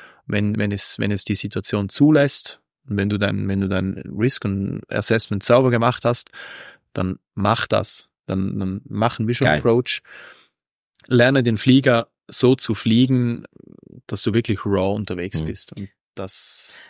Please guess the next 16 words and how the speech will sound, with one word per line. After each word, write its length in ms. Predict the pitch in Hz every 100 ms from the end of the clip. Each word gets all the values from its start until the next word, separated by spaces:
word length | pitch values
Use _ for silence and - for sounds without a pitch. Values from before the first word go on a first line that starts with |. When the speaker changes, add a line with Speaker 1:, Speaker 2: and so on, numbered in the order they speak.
| -
Speaker 2:
Ja, 120 | 92
das 180 | 135 123
ist, 180 | 110 110
äh, 240 | 104 95
das 200 | 120 -
ist 160 | 113 -
mega 220 | 107 123 -
cool, 140 | 135
weil 100 | 110
die 200 | 104 123
Plätze 360 | - 117 - 107
lassen 340 | 101 - 101
das 140 | 92
eigentlich 320 | 95 98 92 -
zu. 300 | 113 117 131
Speaker 1:
Ja. 160 | 117